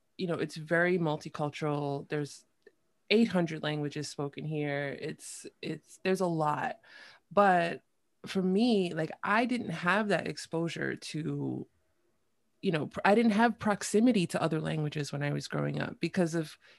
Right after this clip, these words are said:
you know, it, when you're in, like, the touristy part of New York City or the more commercial areas, like, you hear more languages. But when you live here, you know, you're not living in, like, the middle of Manhattan. Like, you're living, like, I grew up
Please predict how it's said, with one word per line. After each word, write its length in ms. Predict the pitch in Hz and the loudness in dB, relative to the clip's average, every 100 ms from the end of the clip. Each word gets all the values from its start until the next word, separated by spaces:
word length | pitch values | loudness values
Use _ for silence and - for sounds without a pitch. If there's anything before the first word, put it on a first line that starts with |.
| - | 0
you 60 | 285 | 4
know, 240 | 226 196 - - | 4 4 0 -4
it, 240 | - 202 - _ _ _ _ _ _ _ _ - - - | 2 2 2 _ _ _ _ _ _ _ _ -20 -18 2
when 140 | 226 | 6
you're 120 | 240 | 6
in, 180 | 220 262 | 6 6
like, 160 | 269 233 | 6 6
the 80 | 196 | 2
touristy 500 | 190 180 185 - 196 | 2 2 2 -2 -2
part 360 | 190 190 196 | 2 2 2
of 120 | - 185 | 0 2
New 100 | 180 | 2
York 160 | 180 | 0
City 280 | - 185 185 | -2 -2 0
or 140 | 160 | 0
the 160 | 151 156 | 0 0
more 180 | 156 156 | 0 0
commercial 460 | - 156 147 - | -2 -2 -2 -2
areas, 480 | - 170 170 175 175 | -2 0 0 -2 -4
like, 160 | 165 165 | -6 -4
you 80 | 160 | -6
hear 280 | - 170 | -2 -2
more 200 | 165 156 | -2 -2
languages. 500 | 151 147 147 143 139 | -2 -2 -2 -4 -6
But 100 | 170 | -4
when 160 | 165 196 | 0 2
you 120 | 208 | 2
live 340 | 175 160 170 175 | 0 0 0 0
here, 460 | 196 196 208 214 - - - _ - | 0 2 2 -2 -8 -20 -20 _ -4
you 80 | 202 | 2
know, 100 | 175 | 2
you're 220 | 175 208 | 4 2
not 240 | 254 262 | 2 2
living 300 | 170 160 160 | 2 2 2
in, 180 | 151 147 | 2 0
like, 240 | 147 147 - | 0 -4 0
the 80 | |
middle 280 | 156 151 147 | 2 2 0
of 120 | 143 | -2
Manhattan. 600 | 139 139 131 135 180 208 | -2 -6 -4 -4 -2 0
Like, 200 | 196 175 | 0 -2
you're 100 | 196 | -2
living, 400 | 196 214 214 214 - | -2 0 0 -2 -2
like, 120 | 196 | -2
I 140 | 196 208 | 0 0
grew 160 | 226 | 2
up 160 | 214 | 0